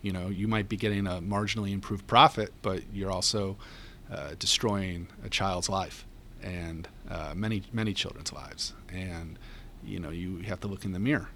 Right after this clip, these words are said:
and ask yourself whether it's worth it, because that just harkens us back to the, the age of Dickens, uh, in the nineteenth century. And then, of course, what we saw in Gilded Age America in the same century toward the end, with child labor was rampant.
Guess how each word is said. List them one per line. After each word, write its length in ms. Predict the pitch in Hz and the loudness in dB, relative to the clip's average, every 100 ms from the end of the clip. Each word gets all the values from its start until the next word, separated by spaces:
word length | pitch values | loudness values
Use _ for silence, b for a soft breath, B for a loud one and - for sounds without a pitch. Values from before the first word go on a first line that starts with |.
| - | -10
and 100 | 90 | -6
ask 200 | 90 - | -6 -2
yourself 300 | - 101 - | 0 0 0
whether 220 | 107 98 | 0 0
it's 160 | 90 110 | -2 2
worth 240 | 120 113 | 2 2
it, 140 | 78 - | -8 -8
because 380 | - 87 87 - | -8 -4 -4 0
that 180 | 110 107 | 2 4
just 180 | 113 - | 2 2
harkens 320 | 101 104 98 | 0 0 0
us 100 | - | 0
back 320 | 98 92 - | 0 -4 -4
to 80 | 95 | -6
the, 220 | 82 82 B B B B - | -6 -6 B B B B -4
the 140 | 95 | 0
age 140 | 101 | 0
of 100 | 92 | 0
Dickens, 520 | - 101 104 107 - - - - - | 0 0 0 0 -2 -6 -14 -16 -10
uh, 140 | 90 85 | -6 -4
in 100 | 90 | -2
the 80 | |
nineteenth 380 | 92 95 - 104 | -2 -2 0 2
century. 420 | - 107 - 117 | 2 2 0 0
And 120 | 107 98 | 2 0
then, 80 | |
of 100 | 92 | -2
course, 380 | - 104 98 - | -2 0 2 2
what 100 | 85 | 0
we 60 | 87 | 0
saw 300 | - 90 90 | 2 2 -2
in 140 | 90 - B B B | -6 -10 B B B
Gilded 280 | - 110 95 | 0 2 2
Age 160 | 98 98 | 0 2
America 560 | 95 95 92 110 107 104 | 0 -2 -2 -2 -4 -4
in 80 | 101 | -4
the 60 | |
same 320 | 90 104 95 92 | 0 0 0 0
century 360 | 104 98 104 | -2 -2 -2
toward 240 | 98 104 90 | -2 -2 -2
the 140 | 87 | -6
end, 300 | 85 104 120 104 | -4 -4 -6 -8
with 100 | 92 - B B B B | -12 -14 B B B B
child 260 | - 104 101 | 0 4 4
labor 280 | 98 104 104 | 4 2 4
was 160 | 101 | 2
rampant. 400 | 98 120 - 101 | 2 2 0 -4